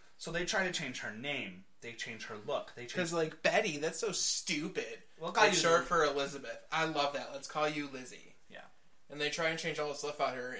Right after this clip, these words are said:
Speaker 2: and <laughs> she's just like, "Is there anything you like about me? We love your name, Lizzie. It's
Speaker 1: Yeah.
Speaker 2: great."
Speaker 1: They're the worst.
Speaker 2: Chapter
Speaker 1: So
Speaker 2: two is Lizzie.
Speaker 1: they totally change her into, like,
Speaker 2: Your typical
Speaker 1: a blonde bombshell.
Speaker 2: Yeah.
Speaker 1: Which is totally fine.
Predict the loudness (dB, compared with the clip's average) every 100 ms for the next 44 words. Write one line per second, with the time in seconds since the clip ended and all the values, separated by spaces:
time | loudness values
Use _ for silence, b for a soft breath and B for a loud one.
0 | -8 -6 -6 -6 -6 -4 -4 -2 -2 -2
1 | -2 -4 -4 -4 -2 -2 -2 -2 -4 -6
2 | -4 -4 -2 -2 -2 -6 -8 -8 -8 -8
3 | -8 -8 -10 -10 -12 -14 -14 -14 -12 -8
4 | -8 -10 -12 -18 -16 -12 -10 -10 -14 -18
5 | B B B B B -4 -2 -2 -6 -8
6 | -12 -16 -16 -16 -14 -6 -6 -2 -2 -2
7 | -2 -2 -4 -2 -4 -4 -8 -10 -10 -10
8 | -8 -6 -8 -12 -18 -20 -20 -20 -12 -8
9 | -4 -4 -2 0 4 8 8 8 8 6
10 | 4 0 -4 -8 -2 2 2 0 -10 -12
11 | -2 -2 -2 -6 -20 -6 0 0 0 2
12 | 4 4 -2